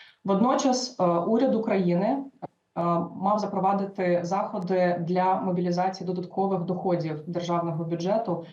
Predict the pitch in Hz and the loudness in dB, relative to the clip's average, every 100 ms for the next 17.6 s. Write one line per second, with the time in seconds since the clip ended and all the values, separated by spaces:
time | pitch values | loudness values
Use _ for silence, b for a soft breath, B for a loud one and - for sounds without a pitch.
0 | B - 170 185 185 185 196 - 175 170 | B -2 0 2 2 2 0 -2 -4 -2
1 | 180 175 175 170 170 170 170 175 170 165 | 0 2 2 2 2 2 0 0 -2 -4
2 | - 180 196 208 170 170 170 170 185 196 | -6 -2 0 0 0 0 -2 -4 -4 -4
3 | 170 160 - 175 165 185 196 165 170 - | -6 -6 -6 -4 -2 -2 0 -2 -2 -2
4 | 175 175 170 165 151 - 151 170 175 B | 0 2 0 -2 -6 -8 -10 -10 -12 B
5 | B B B - 175 190 202 220 240 277 | B B B -6 -2 -2 -2 -2 2 2
6 | 262 196 - 190 185 185 233 - 196 180 | 4 2 0 0 0 2 0 0 -2 -2
7 | 185 - 175 175 170 196 175 190 196 180 | -2 -4 -2 -2 0 -2 -2 0 -2 0
8 | 202 247 214 - 170 160 165 170 190 208 | 0 2 0 0 0 2 2 2 0 -2
9 | 185 175 175 175 175 170 165 - 170 175 | -2 -4 0 0 0 -2 -6 -8 -2 0
10 | 202 220 196 180 B B B - 180 165 | 2 2 0 -2 B B B -4 0 2
11 | 160 156 - 185 196 190 214 214 220 175 | 2 2 -2 -4 -2 -2 0 0 0 2
12 | 180 165 175 180 185 175 - 185 175 - | 0 2 2 4 4 4 2 0 -2 -2
13 | 180 180 190 190 170 170 - 190 180 175 | -2 2 2 2 2 0 -2 -2 0 0
14 | 165 160 160 170 - 175 175 160 160 160 | 0 -4 -6 -6 0 2 4 2 0 -2
15 | - 180 165 156 170 160 160 151 156 160 | 0 0 0 0 -2 -2 -2 -4 -4 -2
16 | 160 156 156 151 160 175 170 175 175 175 | -2 -2 0 -2 -2 -2 -2 0 0 0
17 | 175 185 175 175 175 175 | -4 -2 2 2 2 0